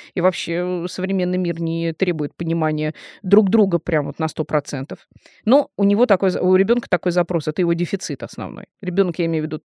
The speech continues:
тот, что уже проходит половую иерархию, начиная с двенадцати лет.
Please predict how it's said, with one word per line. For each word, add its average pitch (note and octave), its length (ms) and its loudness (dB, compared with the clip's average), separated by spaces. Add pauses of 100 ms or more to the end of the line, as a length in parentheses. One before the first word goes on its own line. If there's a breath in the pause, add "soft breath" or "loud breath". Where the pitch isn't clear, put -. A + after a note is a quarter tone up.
тот, F#3+ 160 -2
что F3 200 -6
уже F3 180 -2
проходит E3 520 -4 (140)
половую F3+ 400 6
иерархию, F#3+ 440 0
начиная F3+ 280 -4
с E3+ 40 -10
двенадцати D#3+ 460 -4
лет. C#3 200 -8